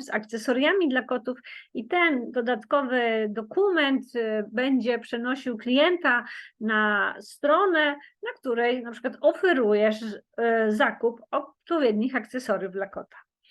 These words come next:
No więc zobacz, jakie możesz robić piękne połączenia. E, okej, czy dołączysz dźwięk lub wideo, czyli tw-, czy twój e-book planuje być taki trochę, e, interaktywny, czyli że ktoś po kliknięciu,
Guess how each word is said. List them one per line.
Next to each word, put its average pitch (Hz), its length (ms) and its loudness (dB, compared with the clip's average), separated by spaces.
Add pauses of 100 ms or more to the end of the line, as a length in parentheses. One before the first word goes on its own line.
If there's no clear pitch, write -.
(380)
No 240 140 -2
więc 254 300 0
zobacz, 285 380 2
jakie 240 220 -2
możesz 233 320 -4
robić 214 300 -2
piękne 254 380 -2
połączenia. 202 640 -4 (1080)
E, 269 360 4
okej, 220 420 2 (360)
czy 403 140 2
dołączysz 320 580 2
dźwięk 233 480 0
lub 269 220 0
wideo, 226 420 4
czyli 240 220 -2
tw-, - 280 -16
czy - 120 -6
twój 415 280 6
e-book 294 380 2
planuje 269 760 4
być 214 260 0
taki 220 300 -6
trochę, 254 220 -4
e, 233 340 -4
interaktywny, 247 880 0
czyli 254 240 0
że 220 100 -2
ktoś 294 240 -6
po 247 120 -6
kliknięciu, 262 800 -2